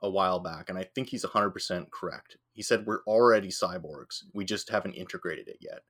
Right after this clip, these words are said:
And I think that's entirely true. Um, like, we have cell phones on us at any moment. We can pull up any data. We can crunch numbers at any point. We can do all these amazing things,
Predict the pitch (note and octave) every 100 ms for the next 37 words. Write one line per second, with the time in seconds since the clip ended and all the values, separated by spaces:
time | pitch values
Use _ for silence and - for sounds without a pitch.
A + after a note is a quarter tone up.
0 | _ _ _ _ _ _ _ _ _ -
1 | G#2 G2+ G2 F#2+ F#2 F2 _ _ _ _
2 | - - A#2+ B2+ A#2 G2+ - G#2+ G2+ F2+
3 | F2 - G2 - _ _ _ _ G2+ G2+
4 | G2+ G2+ F#2+ F2 E2+ - _ _ _ _
5 | - F#2+ - _ A2 A#2 - - - A2
6 | - - G#2+ - A2 G2 F#2+ F#2+ - F#2
7 | - G#2+ A2 G2 F#2 F#2 F#2 F#2 F#2 -
8 | G#2+ G2 - G#2 A2+ G2+ G2 F#2+ F2+ F2
9 | F#2 - - A2 A2 G#2 F#2 F2+ F2 -
10 | - G#2 G#2 - F#2+ F#2 - - G2 F3+
11 | F3+ _ _ _ B2 C#3 D3+ C#3 A2 A2
12 | G2+ F2+ D3+ B2+ -